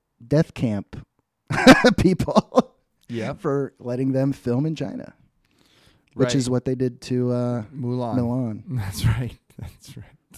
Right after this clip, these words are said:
Speaker 1: They're not death camps. I don't know. There's some sort of
Speaker 2: They
Speaker 1: concentration
Speaker 2: probably
Speaker 1: camp.
Speaker 2: are. Yeah, they're not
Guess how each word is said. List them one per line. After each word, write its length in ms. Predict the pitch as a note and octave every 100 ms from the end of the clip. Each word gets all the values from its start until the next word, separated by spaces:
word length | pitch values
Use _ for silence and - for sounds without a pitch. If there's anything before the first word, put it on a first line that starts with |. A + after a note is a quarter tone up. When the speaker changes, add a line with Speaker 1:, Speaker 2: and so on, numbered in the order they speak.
| - _ B2 -
Speaker 1:
They're 100 | D#3
not 160 | E3 B2
death 260 | A2 A2 -
camps. 380 | F#2 F2 - -
I 80 | A2+
don't 160 | G2
know. 220 | F2 E2 D#2+ _ -
There's 160 | B2
some 160 | - A2
sort 220 | - G2+
of 40 | B2
Speaker 2:
They 20 |
Speaker 1:
concentration 400 | A2+ A#2+ C3+ G3
Speaker 2:
probably 200 | F#3+ D3
Speaker 1:
camp. 120 | C3+
Speaker 2:
are. 440 | B2 B2+ D3 F3 E3+
Yeah, 480 | C#3 D3+ F3 B2+ A#2
they're 100 | B2
not 340 | C#3+ G#3 G#3